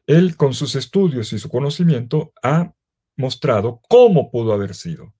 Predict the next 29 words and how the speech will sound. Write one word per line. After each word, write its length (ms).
Ha 120
reconstruido, 1120
eh, 380
el 160
sitio. 440
Y 160
es 80
bonito 380
porque 420
te 160
comienza, 800
y 140
bueno, 200
aquí 200
ya 100
mete 240
la 120
mano 360
la 160
Rafaela 800
Zardoni, 680
<laughs> 320
de 200
la 120
Asociación 680
Te-, 320
Pro 220
Terra 240
Santa, 460